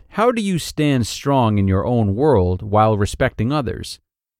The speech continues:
Even not speaking is actually sending a message. How often have you said something only to be met by a raised eyebrow, grin, frown, or laughter?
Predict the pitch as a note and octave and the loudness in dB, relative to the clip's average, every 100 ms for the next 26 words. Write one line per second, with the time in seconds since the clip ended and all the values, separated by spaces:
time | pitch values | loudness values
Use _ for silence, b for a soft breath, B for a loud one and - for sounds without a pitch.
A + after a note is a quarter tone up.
0 | _ - A#3+ B3+ A3+ A3 C#3+ - - G#3 | _ -6 -2 0 0 0 -2 -6 -6 -4
1 | C3+ A2 G2 G#2 G2+ - G2+ F#2 F2 - | 0 2 2 2 2 0 -2 0 -2 0
2 | G#2 F2+ E2+ F#2 F#2 - - - - _ | 0 0 0 0 -2 -4 -10 -12 -18 _
3 | _ _ _ _ _ A3+ C4 C4 A3 G#3+ | _ _ _ _ _ 2 4 4 2 -2
4 | F#3 F#3 F3 - F3 D#3+ D3 B2 B2+ A#2 | 0 0 0 2 0 0 -2 0 -2 0
5 | C3 D3 D3 B2 B2 A#2+ C3 - G2+ G2 | 0 2 0 0 0 0 0 0 2 2
6 | F#2 A2 A2+ F#2 G#2 G#2 F#2 F2 D#2+ - | 4 4 2 2 2 2 2 -2 -4 -6
7 | F2 F#2 A2+ G2+ E2 E2 F#2 - A2+ G#2 | -6 0 2 2 0 -6 -8 -2 0 2
8 | F2 F#2 F#2 G2+ G#2 G2+ F#2 - | 2 2 2 2 2 0 -4 -8